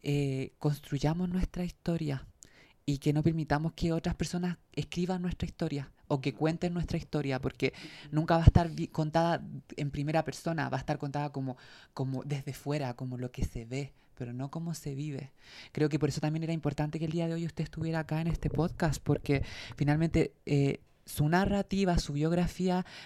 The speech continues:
permite que nuevas, eh, chicas trans que le siguen, algunas que quizá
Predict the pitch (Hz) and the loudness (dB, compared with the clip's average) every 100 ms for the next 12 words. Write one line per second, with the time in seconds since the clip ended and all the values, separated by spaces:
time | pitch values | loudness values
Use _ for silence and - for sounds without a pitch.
0 | - 139 143 156 170 160 143 147 175 185 | 0 2 2 0 0 0 0 2 0 0
1 | - - 143 139 139 _ - 170 - 175 | -4 -6 -2 -2 -4 _ -6 -4 -2 -2
2 | - 156 165 220 - - - - - - | -2 -2 0 -2 -6 -12 -20 -20 -6 0
3 | 127 120 - 170 185 185 170 139 151 156 | 0 0 -2 -2 0 0 0 0 0 0
4 | - - 135 147 156 | 0 -4 -2 0 0